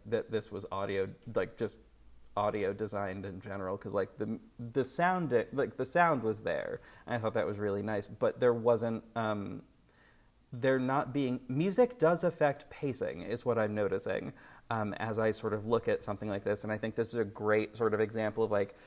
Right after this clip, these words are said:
seeing something where there was no pace, like, where y-, there was no music, so the pacing felt off,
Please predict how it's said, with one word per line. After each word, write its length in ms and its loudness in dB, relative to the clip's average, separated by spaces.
seeing 600 0
something 500 0
where 180 6
there 180 4
was 560 2
no 240 2
pace, 480 -4
like, 220 2
where 340 2
y-, 220 -2
there 160 6
was 320 2
no 120 0
music, 440 0
so 140 -2
the 120 0
pacing 480 -4
felt 400 0
off, 320 0